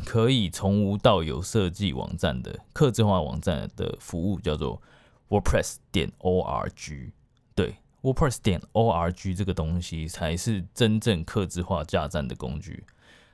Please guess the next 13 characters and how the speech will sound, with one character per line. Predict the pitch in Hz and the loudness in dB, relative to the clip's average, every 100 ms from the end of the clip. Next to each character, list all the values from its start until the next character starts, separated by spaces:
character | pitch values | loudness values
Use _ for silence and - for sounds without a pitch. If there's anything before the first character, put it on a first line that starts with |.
| _ | _
那 | - 196 - - | 4 4 4 -4
如 | 147 196 | 2 6
果 | 202 | 6
你 | 113 | 6
觉 | 90 101 110 | 4 4 4
得， | 113 - - | 2 -6 -2
就 | 156 | 4
是 | 160 | 4
如 | 131 | 6
果 | 139 | 6
你 | 107 | 4
知 | 87 - | 2 4
道 | 113 113 | 6 6